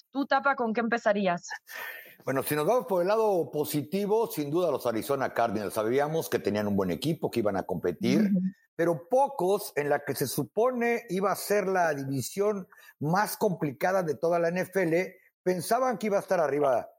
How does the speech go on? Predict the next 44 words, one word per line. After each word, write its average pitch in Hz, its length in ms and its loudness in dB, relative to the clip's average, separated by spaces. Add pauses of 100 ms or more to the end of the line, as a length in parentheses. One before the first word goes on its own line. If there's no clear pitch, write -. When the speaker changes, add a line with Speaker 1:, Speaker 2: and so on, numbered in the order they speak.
Speaker 2:
de 95 80 0
los 82 180 -2
Rams, 202 600 -2 (400)
arriba 123 360 2
de 107 520 2
San 98 160 -2
Francisco 131 720 -2
o 139 120 0
incluso 175 520 -2
de 160 80 -2
los 123 160 -4
Seahawks, 165 340 -2
y 139 40 0
ahí 139 180 0
sí 175 180 -4
me 160 100 0
apunto 156 380 -2
de 139 60 2
manera 131 340 0
personal. 165 340 0
Yo 175 120 -2
pensé 151 200 -4
que 160 80 -2
los 139 160 0
Seahawks 165 300 -2
iban 165 180 0
a 143 100 -2
competir 131 540 -2 (320)
de 143 100 -4
una 170 100 0
manera 151 280 0
más 151 200 -2
seria 160 240 0
por 117 160 -2
el 117 120 -2
título. 139 600 -2 (420)
Este 202 300 0
equipo 220 580 0 (380)
ya 196 320 0
le 285 140 0
ganó 147 260 0
a 120 40 2
los 98 220 0
Rams. 101 500 -2